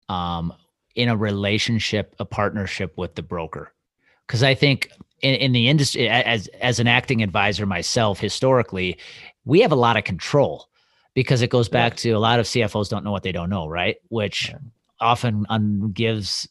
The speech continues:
Speaker 1: gives that broker kind of that unfair leverage. What should
Speaker 2: I
Speaker 1: a
Speaker 2: never, I
Speaker 1: C F O,
Speaker 2: never
Speaker 1: what should a
Speaker 2: realized
Speaker 1: C-,
Speaker 2: what,
Speaker 1: wait,
Speaker 2: how
Speaker 1: what
Speaker 2: much
Speaker 1: should they be looking
Speaker 2: control
Speaker 1: for in
Speaker 2: the
Speaker 1: the broker?
Speaker 2: brokers had.
Speaker 1: Yeah.
Speaker 2: Um,
Speaker 1: So what should C F Os be looking for right now when it,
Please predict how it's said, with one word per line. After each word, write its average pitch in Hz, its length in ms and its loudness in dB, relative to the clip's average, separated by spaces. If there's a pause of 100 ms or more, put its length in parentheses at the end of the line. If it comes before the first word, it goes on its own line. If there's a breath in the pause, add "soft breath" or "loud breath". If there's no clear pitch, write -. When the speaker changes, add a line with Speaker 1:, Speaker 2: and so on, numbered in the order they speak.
(140)
Speaker 1:
gives 107 260 0
that 95 200 -4
broker 107 380 0
kind 107 180 -2
of 101 80 -2
that 95 140 -2
unfair 98 480 -2
leverage. 92 640 -2 (440 soft breath)
What - 200 2
should - 260 2
Speaker 2:
I - 80 4
Speaker 1:
a - 40 2
Speaker 2:
never, 175 180 2
I 180 40 0
Speaker 1:
C 160 100 2
F 147 60 4
O, - 20 2
Speaker 2:
never 180 220 6
Speaker 1:
what 143 160 6
should 135 80 8
a - 40 8
Speaker 2:
realized 120 180 4
Speaker 1:
C-, - 80 0
Speaker 2:
what, 120 280 2 (600)
Speaker 1:
wait, 139 140 2
Speaker 2:
how 120 80 4
Speaker 1:
what 131 100 2
Speaker 2:
much 123 100 2
Speaker 1:
should 196 100 4
they 175 60 6
be 147 100 4
looking 131 140 6
Speaker 2:
control 123 120 6
Speaker 1:
for 123 60 6
in 117 60 4
Speaker 2:
the 110 60 0
Speaker 1:
the 113 60 4
broker? 107 180 2
Speaker 2:
brokers 101 120 -2
had. 104 360 -2 (340)
Speaker 1:
Yeah. 101 280 2
Speaker 2:
Um, 104 160 -14 (1160 soft breath)
Speaker 1:
So 156 80 6
what 156 220 6
should 175 180 4
C 165 160 4
F 139 160 2
Os 127 160 4
be 117 120 0
looking 107 320 0
for 92 180 -4
right 87 200 -2
now 87 200 -2
when 92 160 -2
it, - 120 -8